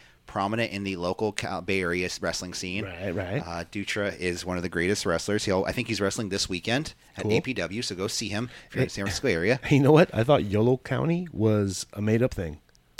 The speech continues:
Speaker 1: Oh, no, it's real.
Speaker 2: Yeah,
Speaker 1: Yeah,
Speaker 2: yeah.
Speaker 1: yeah, yeah. Way before You Only Live Once.
Speaker 2: Yeah, yeah. Now, I was talking to my wife. I was like, "What? Where is that from?" She was like, "Oh, that's, like, a Napa Valley or
Speaker 1: I thi-,
Speaker 2: Sacramento
Speaker 1: I think
Speaker 2: County."
Speaker 1: it's the Sacramento
Speaker 2: Like
Speaker 1: County
Speaker 2: that,
Speaker 1: one,
Speaker 2: that
Speaker 1: yeah.
Speaker 2: area. And I was like, "Oh, wow. So it's not You Only Live Once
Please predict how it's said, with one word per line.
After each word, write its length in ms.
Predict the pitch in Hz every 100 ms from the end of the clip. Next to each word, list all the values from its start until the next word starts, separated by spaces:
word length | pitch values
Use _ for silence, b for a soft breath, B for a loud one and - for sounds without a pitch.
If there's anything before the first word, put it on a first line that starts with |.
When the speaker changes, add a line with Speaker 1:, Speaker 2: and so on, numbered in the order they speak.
| -
Speaker 1:
Oh, 160 | 190 247
no, 200 | 277 233
it's 160 | 214 202
real. 300 | 240 139 117
Speaker 2:
Yeah, 200 | 214 175
Speaker 1:
Yeah, 180 | - -
Speaker 2:
yeah. 20 |
Speaker 1:
yeah, 320 | 220 170 107
yeah. 60 | 123
Way 260 | 135 220
before 360 | 214 - 135 117
You 160 | 113 110
Only 120 | 104
Live 240 | 95 87
Once. 340 | 80 60 - 107
Speaker 2:
Yeah, 220 | 165 190 -
yeah. 180 | 123 135 -
Now, 120 | 127
I 20 |
was 100 | 139
talking 180 | 139 143
to 40 | 135
my 60 |
wife. 200 | 110 151
I 60 | 117
was 80 | 110
like, 100 | 113
"What? 220 | 247 175
Where 220 | 220 302
is 120 | 294
that 100 | 127
from?" 200 | - 92
She 120 | 82 110
was 100 | 107
like, 160 | -
"Oh, 140 | - 226
that's, 160 | 202
like, 160 | 196 160
a 280 | 143 127 104
Napa 380 | 101 123 -
Valley 380 | 135 131 175 190
or 320 | 120 107 107
Speaker 1:
I 20 | 98
thi-, 60 |
Speaker 2:
Sacramento 420 | - 131 131 131
Speaker 1:
I 60 | 165
think 100 | 151
Speaker 2:
County." 140 | 165
Speaker 1:
it's 100 | 185
the 80 | 117
Sacramento 460 | - 123 110 107 107
Speaker 2:
Like 140 | 113
Speaker 1:
County 80 | 104
Speaker 2:
that, 120 | 127 82
Speaker 1:
one, 80 |
Speaker 2:
that 200 | 98 123
Speaker 1:
yeah. 60 | 104
Speaker 2:
area. 200 | 135 104
And 60 | 95
I 40 |
was 80 | 117
like, 160 | 117 -
"Oh, 180 | 151 - -
wow. 320 | 165 - 117
So 260 | - 123
it's 180 | 123 -
not 260 | 127 202 -
You 160 | 113 120
Only 120 | 110
Live 180 | 113 104
Once 380 | 120 117 -